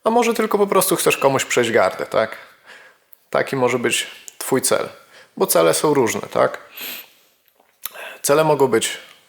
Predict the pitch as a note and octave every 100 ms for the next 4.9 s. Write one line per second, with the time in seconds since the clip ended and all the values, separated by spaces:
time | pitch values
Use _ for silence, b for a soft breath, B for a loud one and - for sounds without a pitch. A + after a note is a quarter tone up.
0 | _ - C#3 - B2+ B2 B2 B2 A#2 A2+
1 | G#2+ G#2 - A#2 A#2+ A#2 G#2 A2 A#2+ A#2
2 | A#2+ A2 A#2 A#2 A2 G#2+ G#2+ B B B
3 | B B B _ _ _ C3 C#3+ D#3+ -
4 | D#3 D3+ D3+ D3 C#3+ B2+ A2 B2+ D3